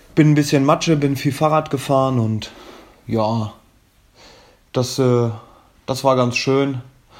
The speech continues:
Jetzt bin ich ganz froh, dass, äh, dass der Lukas mich gefragt hat, äh, ob wir einen Podcast aufnehmen und jetzt, jetzt sitzen wir virtuell nebeneinander und, äh, sprechen über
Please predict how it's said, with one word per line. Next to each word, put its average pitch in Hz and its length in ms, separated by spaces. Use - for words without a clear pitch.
Jetzt 120 180
bin 135 100
ich 127 120
ganz 123 200
froh, 127 340
dass, 127 260
äh, 120 300
dass 131 140
der 131 100
Lukas 135 320
mich 127 180
gefragt 120 480
hat, 123 220
äh, 120 200
ob 104 180
wir 127 60
einen 117 80
Podcast 131 400
aufnehmen 120 480
und 107 120
jetzt, 104 300
jetzt 123 180
sitzen 151 400
wir 143 260
virtuell 143 540
nebeneinander 135 720
und, 123 340
äh, 117 320
sprechen 143 560
über 123 540